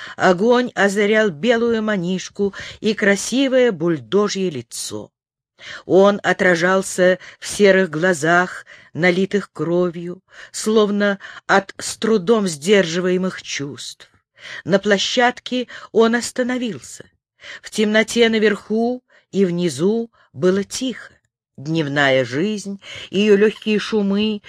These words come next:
суета приездов и отъездов, самое ее дыхание — все как будто забылось сном. Жизнь дома, казалось, сосредоточилась сейчас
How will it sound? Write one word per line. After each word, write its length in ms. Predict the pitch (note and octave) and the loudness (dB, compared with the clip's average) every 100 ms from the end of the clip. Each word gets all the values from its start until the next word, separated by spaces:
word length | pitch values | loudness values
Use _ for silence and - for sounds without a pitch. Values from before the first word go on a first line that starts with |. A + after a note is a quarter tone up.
| - | -20
суета 520 | - - A#3 A3 A#3 A#3 | -14 0 2 4 2 0
приездов 720 | - A3+ G3 A3+ F3 F#3+ G3+ | 0 0 2 2 2 -4 0
и 40 | |
отъездов, 800 | F#3 F3 D#3+ A3+ A3+ F#3+ G#3+ - - - | -2 -2 0 2 2 0 -6 -6 -16 -18
самое 400 | - - A3 A3 | -8 -2 2 2
ее 300 | A3+ A3+ G#3+ | 4 4 2
дыхание — 800 | G#3 G#3 F3+ G#3+ A3+ A3+ A3+ A3 - - - | 2 2 4 6 6 4 0 -2 -6 -20 -18
все 420 | - - B3 C4 | -12 0 4 4
как 240 | - A#3 | 2 -6
будто 380 | D3+ A#3+ - A3 | -4 -6 -4 -6
забылось 500 | F3+ F#3 E3 G3+ F#3+ | -2 -2 0 -2 -2
сном. 680 | - - F3 F#3+ A3 D3 G2 _ _ _ _ _ _ - | -6 -8 -6 -4 -4 -6 -12 _ _ _ _ _ _ -14
Жизнь 460 | A#2 C3+ D3+ B2 G#2+ | -8 -6 -4 -6 -8
дома, 460 | B2 A3+ A#3 C3+ | 0 2 2 -2
казалось, 560 | - G#2+ A2+ A#2 A2 - - - - | -6 -6 -4 -4 -6 -12 -20 -20 -8
сосредоточилась 1120 | - E3+ F3 E3 D#3+ - A#3+ C4+ B3+ A#3 A3 | -2 0 2 0 0 2 2 2 2 -4 -4
сейчас 600 | - G3+ A3 G#3 G3+ | -8 -4 0 0 -2